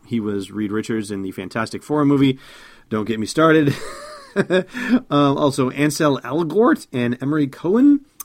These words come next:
Uh, a couple other actors from Richard Linklater's new movie, Everybody Wants Some, apparently had meetings as well.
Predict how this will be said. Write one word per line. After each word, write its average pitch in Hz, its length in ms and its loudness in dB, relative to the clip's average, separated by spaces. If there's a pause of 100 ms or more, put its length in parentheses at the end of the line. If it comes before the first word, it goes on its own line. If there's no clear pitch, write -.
(180)
Uh, 123 500 0
a 120 40 -4
couple 139 400 -4
other 135 340 0
actors 131 380 -4
from 117 340 -4
Richard 127 300 -2
Linklater's 131 420 -2
new 127 80 -2
movie, 120 320 -2
Everybody 127 320 0
Wants 127 380 -2
Some, 104 260 -6 (300)
apparently 107 480 -4
had 101 260 -6
meetings 101 380 -6
as 90 120 -10
well. 98 360 -8